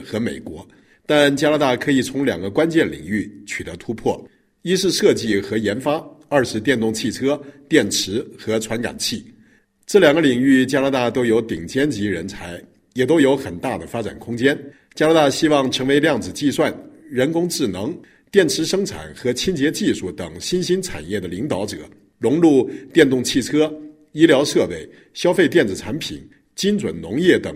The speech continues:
创新技术后，加拿大将领导七万亿美元的全球半导体市场。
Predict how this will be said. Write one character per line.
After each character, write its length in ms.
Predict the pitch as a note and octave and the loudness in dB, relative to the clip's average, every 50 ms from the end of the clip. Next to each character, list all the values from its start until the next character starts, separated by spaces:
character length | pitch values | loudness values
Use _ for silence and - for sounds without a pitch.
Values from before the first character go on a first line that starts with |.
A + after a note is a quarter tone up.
| D#2 | -12
创 240 | - - - D3+ B2+ | -10 -6 -4 -4 -2
新 180 | A#2+ E3 E3 F3 | 0 0 0 0
技 160 | E3+ E3 A2+ | 0 -2 -4
术 160 | D#2+ F2 D#2+ | -4 -6 -8
后， 300 | - - G2 D#2+ - - _ _ _ | -10 -8 -10 -10 -10 -12 _ _ _
加 120 | - D3+ D3 | -2 0 2
拿 80 | D#3 | 2
大 200 | D3+ D3+ C3 A#2 | 2 2 2 0
将 200 | A2 B2 C#3 C3+ | 2 0 0 0
领 200 | B2+ B2+ C3+ D#3 | 0 0 -2 -2
导 200 | A#2 F#2 E2+ F2+ F#2 | -2 -4 -4 -6 -6
七 260 | - - - - G#3 | -6 -4 -4 -2 0
万 180 | F#3+ F3+ D3+ B2 | 0 0 0 0
亿 140 | C3 C3 A#2 | 0 0 0
美 160 | F#2+ D#2+ D2 | -2 -4 -8
元 260 | C#2+ D#2+ D#2+ E2 F#2+ | -10 -12 -12 -8 -6
的 160 | G#2 F#2+ D#2+ - - - - _ - | -6 -6 -6 -8 -16 -20 -20 _ -10
全 260 | - - - D3+ F3+ | -6 -4 -4 -4 -4
球 240 | - - F2 G2+ - | -4 -4 -2 -4 -2
半 200 | - C#3 C3+ A2 | -2 -2 -4 -2
导 160 | F2+ F#2+ A#2 | -2 -4 -4
体 140 | G2 E2+ - | -6 -6 -8
市 220 | - - - - | -8 -8 -8 -8
场。 200 | - - - | -12 -16 -18